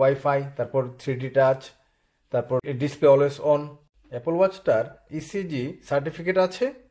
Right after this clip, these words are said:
আর এটা দুইটা ভেরিয়েন্টে পাওয়া যায়, forty millimeter এবং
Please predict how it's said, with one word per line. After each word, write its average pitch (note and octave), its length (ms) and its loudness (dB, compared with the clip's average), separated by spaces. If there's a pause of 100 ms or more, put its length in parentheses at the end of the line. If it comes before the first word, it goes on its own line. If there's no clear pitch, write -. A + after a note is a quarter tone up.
(680)
আর A#2 200 -4 (120)
এটা D3+ 180 2 (880)
দুইটা F#3 200 2 (120)
ভেরিয়েন্টে F#3+ 420 2
পাওয়া C3+ 180 4
যায়, F#2 140 -8 (120)
forty C#3+ 280 -2
millimeter D#3+ 380 -2 (200)
এবং C#3+ 140 0